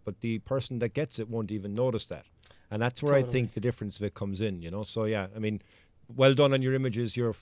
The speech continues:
Speaker 1: ph-, photography is phenomenal. You've got some incredible images of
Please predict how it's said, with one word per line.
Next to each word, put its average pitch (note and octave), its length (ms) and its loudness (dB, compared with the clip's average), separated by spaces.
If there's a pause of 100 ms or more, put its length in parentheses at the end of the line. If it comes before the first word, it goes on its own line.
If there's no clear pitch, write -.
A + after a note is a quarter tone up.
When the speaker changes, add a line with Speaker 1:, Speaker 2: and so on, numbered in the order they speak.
(100)
Speaker 1:
ph-, A2+ 140 -8
photography A2 640 -6
is A2+ 320 -12 (200)
phenomenal. G#2 560 -6
You've G2+ 200 -6
got G#2 240 -6
some G#2+ 260 -6
incredible G#2 880 -4
images G2+ 420 -6
of G2 220 -8